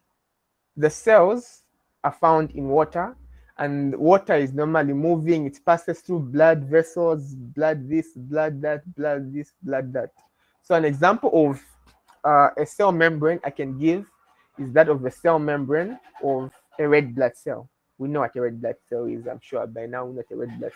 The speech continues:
cell is, which carries oxygenate-, which is found in oxygenated blood, carries oxygen, using hemoglobin, so on and so forth, that will be covered in, in the near future. But my main focus here is on the cell membrane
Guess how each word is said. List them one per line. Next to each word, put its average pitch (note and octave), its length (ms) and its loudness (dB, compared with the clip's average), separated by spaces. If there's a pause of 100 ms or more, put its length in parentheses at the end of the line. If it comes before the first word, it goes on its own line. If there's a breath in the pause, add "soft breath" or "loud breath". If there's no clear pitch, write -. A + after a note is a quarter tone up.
cell A#2+ 180 -10
is, C3 160 -10 (320)
which - 220 -14 (240)
carries C3+ 500 0
oxygenate-, B2+ 400 -10 (160)
which - 180 -14
is D3 80 -20
found C#3 300 -6
in - 80 -18
oxygenated B2+ 600 -14
blood, C3 420 -6 (420 soft breath)
carries C#3 440 0
oxygen, C#3 640 -6 (580)
using C#3 460 -2
hemoglobin, B2+ 920 -4
so B2 240 -6
on B2+ 120 -4
and A#2+ 120 -10
so B2+ 120 -6
forth, - 240 -8
that - 160 -4
will A#2+ 80 -10
be C3 80 -10
covered B2+ 420 -6
in, A#2+ 200 -12 (1300)
in C#3+ 60 -10
the B2 100 -2
near B2 220 -4
future. - 340 -10 (380 soft breath)
But D#3+ 380 6 (440)
my C#3+ 220 2 (120)
main F3+ 220 2
focus D#3+ 440 -2
here - 180 0
is D3 180 0
on D3+ 220 0
the C3 80 2
cell F3+ 300 4
membrane C#3+ 500 -2